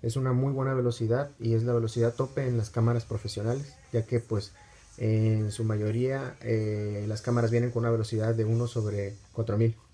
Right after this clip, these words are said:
Entonces sí, es, es bastante rápida, ¿no?, la obturación de esta cámara.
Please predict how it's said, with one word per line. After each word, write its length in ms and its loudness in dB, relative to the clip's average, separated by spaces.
Entonces 360 -4
sí, 160 0
es, 200 -4
es 320 -10
bastante 400 0
rápida, 420 -4
¿no?, 220 -8
la 80 -8
obturación 420 -4
de 60 0
esta 180 -8
cámara. 320 -2